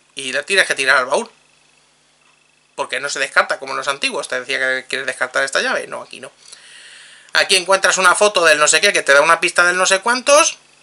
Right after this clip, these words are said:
Vale, la foto se queda en el inventario. O la desechas o la tiras al baúl. No hay más.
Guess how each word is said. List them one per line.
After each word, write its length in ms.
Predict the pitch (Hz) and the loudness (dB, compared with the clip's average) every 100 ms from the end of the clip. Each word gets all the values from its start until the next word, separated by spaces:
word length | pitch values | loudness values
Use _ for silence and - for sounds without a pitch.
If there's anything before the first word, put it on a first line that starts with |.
| _ _ | _ _
Vale, 320 | 139 135 131 _ _ _ - | 0 0 -4 _ _ _ -4
la 120 | 127 | -2
foto 260 | 139 139 | -2 0
se 140 | - - | 0 0
queda 180 | 180 170 | -2 -4
en 80 | |
el 80 | 147 | -8
inventario. 540 | 127 123 127 90 80 - _ _ _ _ _ _ | -10 -10 -4 -4 -4 -14 _ _ _ _ _ _
O 120 | 127 143 | -10 -8
la 100 | 127 | -6
desechas 640 | - 180 190 214 226 247 | -4 -2 0 0 0 -2
o 40 | 175 | 0
la 160 | 143 | 0
tiras 240 | 214 185 143 | 0 -4 -4
al 100 | 135 | -4
baúl. 280 | 143 214 _ _ _ _ _ _ _ _ _ | -6 -6 _ _ _ _ _ _ _ _ _
No 80 | 151 | -10
hay 60 | |
más. 140 | 147 | -10